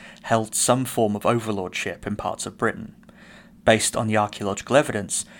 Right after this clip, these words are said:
it is sometimes suggested that this area of overlordship was Kent. This state of affairs certainly benefited the Kentishmen, though,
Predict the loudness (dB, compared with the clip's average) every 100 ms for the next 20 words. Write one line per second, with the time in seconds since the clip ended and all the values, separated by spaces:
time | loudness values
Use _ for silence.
0 | -20 -8 -2 2 2 2 0 0 0 2
1 | 2 2 -2 -2 -2 -4 0 0 0 0
2 | -2 2 0 0 -6 -6 -6 -6 -8 -8
3 | -8 -8 -6 -6 -6 -10 -14 -20 -20 -20
4 | -20 -20 -20 -20 -20 -20 0 4 6 4
5 | 2 0 2 8 8 8 2 2 4 4
6 | 2 -2 4 4 4 -2 -4 -6 -6 -2
7 | -2 -2 -4 -4 -4 -6 -6